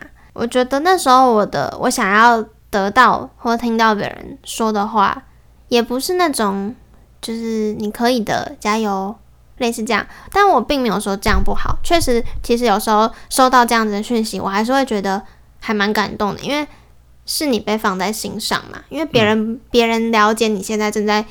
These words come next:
Speaker 1: 经历的一个压力，所以他选择这个时候来
Speaker 2: 帮助。
Speaker 1: 传这封讯息来鼓励你，这是好的。但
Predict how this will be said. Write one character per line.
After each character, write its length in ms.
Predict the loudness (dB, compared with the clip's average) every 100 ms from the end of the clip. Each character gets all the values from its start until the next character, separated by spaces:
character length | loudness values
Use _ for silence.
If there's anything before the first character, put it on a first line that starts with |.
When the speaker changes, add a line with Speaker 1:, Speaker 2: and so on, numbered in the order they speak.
| -14 -20 -6
Speaker 1:
经 220 | -2 2
历 120 | 2
的 160 | 0 -4
一 40 |
个 160 | -6 -6
压 260 | -2 -2
力， 180 | -2 -6
所 160 | -6 -4
以 100 | -4
他 220 | -4 -6
选 240 | -6 -8
择 120 | -10 -10
这 100 | -8
个 100 | -8
时 160 | -8 -8
候 280 | -4 -4 -4
来 280 | -6 -6 -12 -20 _ -20 -6
Speaker 2:
帮 160 | -4
助。 40 | 0
Speaker 1:
传 200 | 4 4
这 140 | 2
封 380 | 0 0 -2 -6 -8
讯 200 | -2 -2
息 400 | -4 -10 -16 -20 _ -10
来 280 | -6 -4 -6 -10
鼓 180 | -6 -4
励 200 | -2 -4
你， 240 | -4 -8 -14 -20 -20 _
这 140 | -4 -2
是 100 | -2
好 280 | 0 -2 -2
的。 160 | -8
但 220 | -4 -2